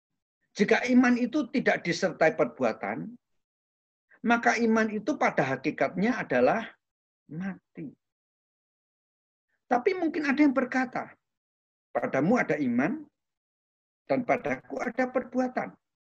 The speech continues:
Aku akan menjawab dia, "Tunjukkanlah kepadaku imanmu itu tanpa perbuatan, dan aku akan menunjukkan kepadamu imanku dari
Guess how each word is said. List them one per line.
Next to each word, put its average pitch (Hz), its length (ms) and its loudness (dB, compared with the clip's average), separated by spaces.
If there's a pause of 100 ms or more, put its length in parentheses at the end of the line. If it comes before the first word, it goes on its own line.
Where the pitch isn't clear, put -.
(120)
Aku 160 240 -2
akan 156 440 2
menjawab 131 440 2
dia, 110 240 -6 (1120)
"Tunjukkanlah 240 880 0
kepadaku 202 640 0
imanmu 185 560 0
itu 180 240 -4
tanpa 156 440 2
perbuatan, 143 760 -2
dan 139 240 2
aku 185 320 -4
akan 156 320 -2
menunjukkan 202 800 0
kepadamu 143 840 0 (280)
imanku 208 840 2 (760)
dari 151 560 0